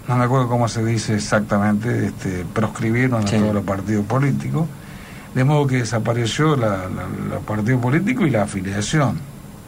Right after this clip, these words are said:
Speaker 1: Y luego, cuando volvió la democracia, se instó a la gente a reafiliarse a los partidos políticos, cosa que yo nunca hice.
Speaker 2: Ujú. ¿Nunca más lo hizo?
Speaker 1: No, nunca más.
Speaker 2: ¿Pero fue funcionario de un gobierno radical?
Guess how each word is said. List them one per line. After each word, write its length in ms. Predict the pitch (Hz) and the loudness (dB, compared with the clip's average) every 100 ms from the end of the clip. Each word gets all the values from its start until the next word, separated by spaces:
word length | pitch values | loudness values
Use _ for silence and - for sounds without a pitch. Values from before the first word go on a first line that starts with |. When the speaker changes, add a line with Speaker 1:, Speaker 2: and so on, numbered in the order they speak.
| - - - - | -18 -18 -12 0
Speaker 1:
Y 120 | 156 | 2
luego, 340 | 196 254 226 | 4 2 2
cuando 200 | 143 131 117 | 2 2 2
volvió 260 | 143 208 | 2 2
la 80 | 208 | 4
democracia, 800 | 165 151 143 135 107 120 143 - - | 4 2 2 0 0 0 0 0 -6
se 260 | - - 107 104 104 98 | -10 -4 0 2 2 2
instó 440 | 107 104 - 165 | 0 -2 0 2
a 60 | 139 | 4
la 120 | 123 | 2
gente 460 | 107 147 151 147 143 - - - - - | 0 -2 0 0 -2 -4 -14 -18 -16 -6
a 140 | 117 | -4
reafiliarse 1000 | 120 165 214 190 139 117 117 139 127 104 | 0 2 4 4 2 -2 -2 0 0 -2
a 20 | |
los 140 | 101 95 | -6 -4
partidos 360 | 107 101 127 | -4 0 0
políticos, 480 | 123 165 175 160 143 | 2 0 0 0 0
cosa 280 | 143 139 135 | 0 0 2
que 80 | 131 | 2
yo 100 | 131 | 2
nunca 300 | 143 135 135 | 0 0 2
hice. 240 | 135 - - - - - 98 92 87 | 0 -2 -10 -16 -18 -12 -10 -8 -4
Speaker 2:
Ujú. 60 | 120 143 | 2 4
¿Nunca 220 | 135 110 | 4 2
más 160 | 110 | 0
lo 100 | 90 | -2
hizo? 140 | 87 170 | -2 0
Speaker 1:
No, 220 | 185 214 208 - - - - 151 | 0 0 -6 -10 -18 -18 -6 0
nunca 280 | 156 143 | 0 2
más. 140 | 139 135 - - | 2 0 -4 -4
Speaker 2:
¿Pero 120 | 104 | -2
fue 160 | 101 147 | 0 2
funcionario 680 | 135 107 104 104 110 120 104 | 2 2 2 2 4 4 2
de 60 | |
un 100 | 98 | 0
gobierno 280 | 92 92 90 | 0 0 0
radical? 460 | 85 92 123 87 | 2 2 4 2